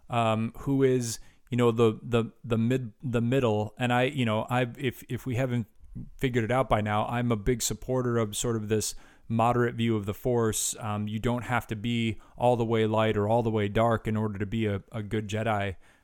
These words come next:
Um, that I think that that's really important. Uh, I, you know, I think that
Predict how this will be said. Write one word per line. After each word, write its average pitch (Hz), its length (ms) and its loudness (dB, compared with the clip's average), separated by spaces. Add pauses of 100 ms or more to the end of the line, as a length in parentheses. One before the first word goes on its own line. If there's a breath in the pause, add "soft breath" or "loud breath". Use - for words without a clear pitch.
(120)
Um, 113 580 -2
that 117 440 0
I 135 140 8
think 143 180 2
that 131 120 4
that's 120 280 4
really 113 160 0
important. 107 600 -4 (300 soft breath)
Uh, 139 280 2 (100)
I, 156 300 4
you 175 120 -2
know, 147 300 4 (260 loud breath)
I 156 120 6
think 180 300 0
that 170 280 2